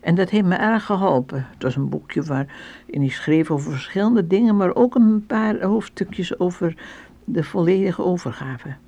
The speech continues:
Eerst moest ik begrijpen wat het betekende. Ik las toen één Koningen twintig, vers één tot vier. Lees het maar eens na.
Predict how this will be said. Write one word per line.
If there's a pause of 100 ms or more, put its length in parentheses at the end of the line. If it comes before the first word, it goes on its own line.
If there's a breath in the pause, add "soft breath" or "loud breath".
(2500 soft breath)
Eerst
moest
ik
begrijpen
wat
het
betekende. (1300 soft breath)
Ik
las
toen
één
Koningen
twintig,
vers
één
tot
vier. (1200 soft breath)
Lees
het
maar
eens
na.